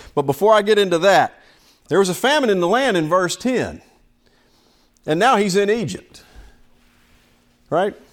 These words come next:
He made it all the way through Tennessee, and now he's in Virginia. God told him to go to Tennessee, <laughs> right? And he just kept on going. Why did he keep on going? Well, there's a famine in the land. Did God say, "Just kinda pass through?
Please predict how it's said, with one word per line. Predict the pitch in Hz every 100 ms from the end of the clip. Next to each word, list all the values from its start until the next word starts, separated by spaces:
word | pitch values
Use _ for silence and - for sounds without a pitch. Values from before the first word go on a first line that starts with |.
| _ _
He | 185
made | 226 208
it |
all | 214 226
the | 214
way | 233 196
through | - 190
Tennessee, | - 190 170 - 180
and | 156
now | 160
he's | 156 143
in | 131
Virginia. | 123 117 147 127 - - _ _ -
God | 123 226 196
told | 190 190
him | 170
to | 170
go | 185
to | 151
Tennessee, | - 208 160 233 240 156 113 - _
<laughs> | _ -
right? | 160 - 180 _ - - - - -
And | 139
he | 156
just | 175 170 -
kept | 180 170
on | 175 170
going. | 247 147
Why | 139
did | 147 143
he |
keep | 170 170
on | 165
going? | 226 180
Well, | 233
there's | 202 156
a |
famine | - 285 302 160
in | 127
the | 113
land. | 107 95 78 - _ - - _ _ _ _ _ _ _ _ _ _ _ _ _ 135
Did | 123
God | 208 233
say, | 214 202 151 - _ _
"Just | 180 175 - - _
kinda | 208 180
pass | - 196 202 185 -
through? | 190 196 196